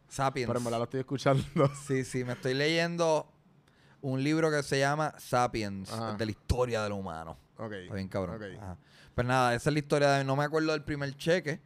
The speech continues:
Speaker 1: pero, eh, es una victoria, yo creo que dentro de todo,
Speaker 2: Ujú.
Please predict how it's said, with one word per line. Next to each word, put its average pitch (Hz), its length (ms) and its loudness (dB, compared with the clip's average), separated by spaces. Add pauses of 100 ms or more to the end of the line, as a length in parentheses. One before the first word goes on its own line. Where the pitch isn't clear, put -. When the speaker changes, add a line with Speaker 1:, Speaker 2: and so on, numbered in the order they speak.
(420)
Speaker 1:
pero, 110 1400 2 (560)
eh, 98 880 -2 (1300)
es 139 120 -2
una 160 160 0
victoria, 156 440 2
yo 131 120 4
creo 135 160 0
que 147 120 0
dentro 127 760 -4
de 120 140 2
todo, 143 500 6
Speaker 2:
Ujú. 117 240 -10